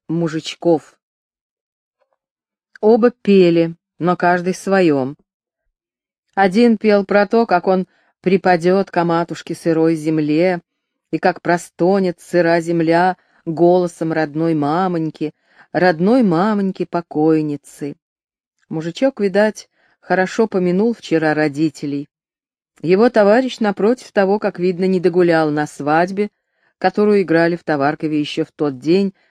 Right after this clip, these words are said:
когда Иван Федорович ехал из Якшунова после первого посольства.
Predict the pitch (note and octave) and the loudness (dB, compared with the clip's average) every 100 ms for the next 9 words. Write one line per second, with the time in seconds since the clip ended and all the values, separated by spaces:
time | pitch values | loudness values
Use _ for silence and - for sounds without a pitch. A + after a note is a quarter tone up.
0 | _ E3+ D#3+ E3 D#3 D#3+ D3+ F3 F3 E3+ | _ -8 -2 0 0 -2 -4 -6 -6 -10
1 | - D3 D#3+ D3+ - D#3+ D3 D3 C#3 - | -6 -4 -4 -8 -2 -2 -2 -6 -8 -8
2 | F#3+ A3 G3 E3 D3+ _ _ _ _ - | -2 0 2 0 -2 _ _ _ _ -2
3 | F#3+ F3+ E3 D#3 D#3+ D#3 D3+ D3 - D3 | 0 0 -2 0 0 0 -2 -6 -6 -4
4 | D3 C#3+ _ C#3 | -4 -6 _ -14